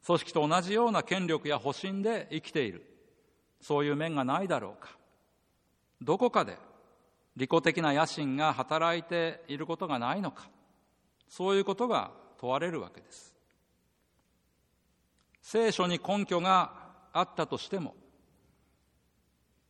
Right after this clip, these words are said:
現実の人間が作ったものである限り、必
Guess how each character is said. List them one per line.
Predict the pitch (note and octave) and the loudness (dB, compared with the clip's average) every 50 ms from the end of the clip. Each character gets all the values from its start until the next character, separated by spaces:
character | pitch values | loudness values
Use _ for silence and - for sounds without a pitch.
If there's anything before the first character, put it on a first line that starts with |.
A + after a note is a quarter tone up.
| _ _ _ _ _ - - D3 - - - | _ _ _ _ _ -14 -12 -12 -12 -12 -4
現 | B2+ D3+ E3 G#3 A3+ A#3+ | 2 4 6 6 6 4
実 | A#3+ A3 - A#3+ | 4 2 2 2
の | A#3 A3+ | 4 4
人 | G#3 F#3+ G3+ G3+ G#3 | 4 2 2 2 2
間 | G#3 G#3+ G#3 G#3 | 2 2 2 2
が | G#3 G3+ | 2 2
作 | G3+ - - A#3+ | 0 0 -6 -6
っ | A#3+ | -4
た | - - F#3 | 0 0 0
も | D#3 C#3+ | 2 2
の | C3+ B2+ | 2 2
で | A2+ A#2+ | 2 2
あ | B2+ D#3 | 0 0
る | C#3+ B2+ | -2 -4
限 | - A#2+ A#2 G#2+ G2+ | -6 -8 -8 -8 -12
り、 | - _ _ _ _ _ _ _ _ _ _ _ _ _ _ _ _ _ _ _ _ _ _ _ _ - | -20 _ _ _ _ _ _ _ _ _ _ _ _ _ _ _ _ _ _ _ _ _ _ _ _ -2
必 | - F#3+ | 0 2